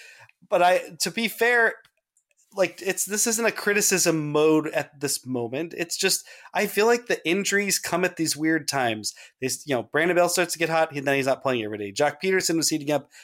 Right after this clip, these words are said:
then he had to go away. You know, I don't know what's going on with Brandon Crawford besides he's being old, but he's still playing good defense. His bat could get going. But I also think Brandon Crawford's bat probably heats up more easily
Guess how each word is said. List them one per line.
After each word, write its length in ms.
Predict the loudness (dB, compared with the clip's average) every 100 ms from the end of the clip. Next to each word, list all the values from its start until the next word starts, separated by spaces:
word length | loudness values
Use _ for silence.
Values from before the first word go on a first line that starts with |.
| _
then 100 | -4
he 120 | 0 0
had 100 | 0
to 60 |
go 140 | 2 2
away. 180 | 2 -4 _ -20 _ -4
You 80 |
know, 220 | -2 -2 -4 _ _ _ _
I 100 | 2
don't 100 | 4
know 80 | 2
what's 140 | 2
going 180 | 2 4
on 80 | 4
with 100 | 2
Brandon 260 | 2 2
Crawford 520 | 2 0 2 2 0 -2
besides 360 | -2 0 0
he's 120 | -4
being 180 | -4 0
old, 280 | 2 2 2
but 80 | 0
he's 80 | 0
still 120 | -2
playing 280 | 0 0 0
good 160 | -2
defense. 460 | -2 -2 0 0 -4
His 100 | -4
bat 240 | 0 0
could 120 | -2 -6
get 160 | -4
going. 460 | 2 2 2 -2 -6 -18 -20 0
But 60 |
I 40 | 2
also 160 | 2
think 160 | 0 0
Brandon 260 | 2 2 2
Crawford's 460 | 0 0 0 0
bat 280 | 0 2 2 -4 _ -2
probably 720 | 2 2 2 0 0 -2 -8 -20 _
heats 300 | -6 -4 0
up 200 | 0 0 _ _ _ _
more 300 | -6 0 0 -2
easily 640 | -4 -2 0 0 -4 -8